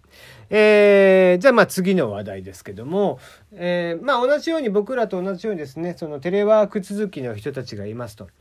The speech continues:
で、テレワーク中、まあ、あの、できれば顔を出しなさいということで、うちの会社の、えー、ルールなんかでも、まあ、朝一朝礼の時には、えー、顔出しをしてくれと。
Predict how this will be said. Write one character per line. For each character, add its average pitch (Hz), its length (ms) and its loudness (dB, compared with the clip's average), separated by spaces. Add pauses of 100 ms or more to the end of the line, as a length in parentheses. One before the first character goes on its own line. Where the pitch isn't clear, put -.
(380)
で、 180 100 -4
テ 247 140 0
レ 294 80 6
ワ 349 220 6
ー 359 80 2
ク 339 120 -4
中、 311 380 -2
ま 226 220 2
あ、 - 20 4
あ 196 80 2
の、 190 220 0
で 202 100 -2
き 339 100 -4
れ 370 80 0
ば 262 140 0
顔 208 240 2
を 247 80 0
出 214 140 0
し 233 80 -10
な 262 100 -2
さ 302 160 2
い 254 60 -2
と 196 80 -2
い 165 40 0
う 147 60 -4
こ 147 80 -4
と 139 100 -8
で、 131 80 -2
う 135 60 -2
ち 135 100 -12
の 208 120 -2
会 208 220 -2
社 214 120 -4
の、 214 340 -2
え 147 100 -4
ー、 147 40 -10
ル 202 140 0
ー - 40 0
ル 180 80 -2
な 156 120 -4
ん 143 80 -8
か 139 80 -8
で 143 100 -10
も、 196 260 -4 (240)
ま 214 120 -4
あ、 180 80 -2
朝 285 180 -2
一 196 220 -8
朝 240 260 -4
礼 233 180 -4
の 226 100 -6
時 214 280 -8
に 151 120 -8
は、 190 380 -2
え 135 340 -6
ー、 - 40 -16
顔 190 160 -2
出 202 100 -2
し 202 140 -6
を 202 60 -2
し 190 100 -10
て 214 100 -6
く 190 80 -6
れ 117 120 -6
と。 98 140 -18